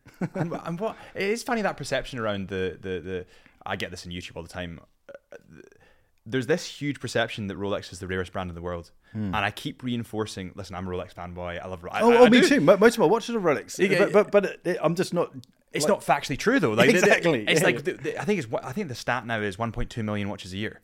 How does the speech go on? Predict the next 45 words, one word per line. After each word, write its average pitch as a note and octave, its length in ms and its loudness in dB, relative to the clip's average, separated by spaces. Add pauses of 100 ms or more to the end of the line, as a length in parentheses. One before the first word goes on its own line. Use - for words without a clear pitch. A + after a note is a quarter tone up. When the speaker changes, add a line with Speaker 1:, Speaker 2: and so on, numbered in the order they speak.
(140)
Speaker 1:
Right. A2 240 0 (320)
Speaker 2:
So - 340 -2 (280)
I, C3+ 140 -8
I - 40 -12
keep - 280 -8
re-, E3 360 -6
reinstating C3 720 -4
in A2 120 -6
the G#2 60 -4
videos, G#2 420 -4
like, G#2+ 140 -6
listen, A#2 400 -8
they, D#3 160 -6
they E3+ 140 -2
are - 120 -6
fin-, - 280 -18 (420)
what G3+ 180 0
they've E3 120 -6
done C#3 140 0
for - 80 -10
the A2+ 60 -10
watch A2+ 200 -4
industry - 220 -10
is - 120 -14
amazing. G#2 720 -4
Speaker 1:
Oh, G#3 140 -2
Speaker 2:
It's D#2 80 -6
Speaker 1:
absolutely, F3+ 400 -4
yeah. - 60 -10
Speaker 2:
incredible. D3+ 440 -2 (600)
But - 320 4 (380)
they're F#3 120 -8
not A3+ 160 -4
rare. D#3 320 -2 (260)
Speaker 1:
Yeah. G2+ 200 -4
Speaker 2:
So D#2+ 120 -8 (100)
don't A3 200 -6
call G#3+ 220 4
them D3 160 0
rare D3 260 4
when B2+ 220 -2
they're B2 80 0
not B2+ 340 -2
rare. B2+ 340 -4
Speaker 1:
Yeah. E2 280 -10